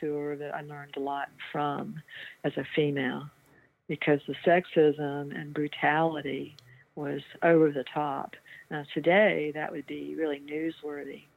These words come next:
But in those days, you know, those punkish kind of days, I mean, you know, it was just normal to hit a woman. I mean, it was just normal to kick her down steps. It was just, no one even blinked an eye. And so that's the kind of abuse that I went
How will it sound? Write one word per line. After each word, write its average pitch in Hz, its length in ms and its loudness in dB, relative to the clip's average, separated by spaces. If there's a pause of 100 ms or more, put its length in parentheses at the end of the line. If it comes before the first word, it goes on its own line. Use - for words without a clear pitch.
(440)
But 151 100 0
in 147 120 -2
those 180 380 4
days, 143 580 0 (160)
you 165 100 -6
know, 147 80 -4
those 143 220 -8
punkish 160 380 -2 (140)
kind 147 180 -2
of 143 100 -2
days, 147 400 2 (120)
I 160 80 -2
mean, 147 440 -4 (320)
you 170 120 6
know, 147 300 4
it 190 160 6
was 175 140 2
just - 280 -4
normal 143 600 -4
to 139 80 -4
hit 147 220 -2
a 139 60 -4
woman. 139 420 -6
I 139 80 -8
mean, 139 240 -10
it 143 100 -14
was 175 140 -8
just - 240 -4
normal 151 380 4
to 135 60 -4
kick - 260 0
her 139 80 2
down 139 360 -4
steps. 143 480 -2
It 170 40 2
was 156 140 0
just, 151 180 -4 (440)
no 156 160 6
one 160 160 6
even 151 220 2
blinked 143 340 0
an 139 120 -2
eye. 139 440 -2 (640)
And 156 160 -6
so 175 100 6
that's 170 260 6
the 165 60 2
kind 147 220 -2
of 143 120 -2
abuse 147 400 4 (100)
that 139 100 0
I 131 120 -2
went 180 280 4